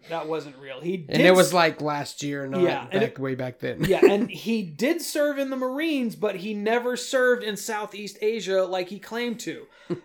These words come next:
Speaker 1: So, like, in the video, they're talking, basically talking about how this guy's resume sounds like a ten-year-old boy's fantasy that he was a,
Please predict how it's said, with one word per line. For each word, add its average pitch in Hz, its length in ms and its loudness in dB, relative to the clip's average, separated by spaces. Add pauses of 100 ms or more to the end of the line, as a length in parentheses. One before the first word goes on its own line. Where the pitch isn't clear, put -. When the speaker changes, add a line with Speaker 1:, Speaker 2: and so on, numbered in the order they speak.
(140)
Speaker 1:
So, 214 220 0
like, 208 260 0
in 220 140 0
the 208 60 -4
video, 254 400 0
they're 208 160 0
talking, 220 420 -8
basically 226 380 -4
talking 208 260 -8
about 196 160 -4
how 185 120 2
this 208 200 4
guy's 208 640 0 (260)
resume 190 560 6
sounds 202 420 -4
like 180 300 0 (240)
a 185 80 -2
ten-year-old 208 840 2
boy's 196 480 8
fantasy 214 680 0
that 160 100 -6
he 190 140 -4
was 180 180 2
a, 160 160 -4